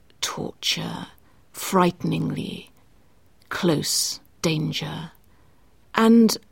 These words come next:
uh, to perceive all of this as a kind of performing art, I think, would require an unusual kind of distance, uh, in fact, an inhuman kind of distance. So I think it's, it's,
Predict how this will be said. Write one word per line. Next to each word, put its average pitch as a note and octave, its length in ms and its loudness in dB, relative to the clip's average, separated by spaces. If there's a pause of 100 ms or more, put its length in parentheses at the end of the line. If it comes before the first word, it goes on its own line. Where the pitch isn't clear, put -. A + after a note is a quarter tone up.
(1080)
uh, - 80 -16 (520)
to - 120 4
perceive A#3+ 840 4 (920)
all A#3+ 160 8
of - 60 4
this G#3+ 160 4
as F#3+ 120 -2
a G3 40 -4
kind G3+ 220 0
of - 80 -4
performing F#3 560 -2 (200)
art, - 640 -2
I E3+ 100 -2
think, E3+ 300 -4
would - 180 -6
require E3+ 540 -10 (1600)
an G3 140 2
unusual F#3 800 0 (800)
kind F#3 200 2
of E3 60 -4
distance, - 800 -6
uh, - 220 -4
in F#3 140 0
fact, G#3 220 0
an G#3 80 4
inhuman E3+ 580 -2
kind - 240 -12
of - 100 -14
distance. - 560 -8 (400)
So A3 200 6
I A3 100 6
think C4 280 4
it's, - 320 -2
it's, - 300 -2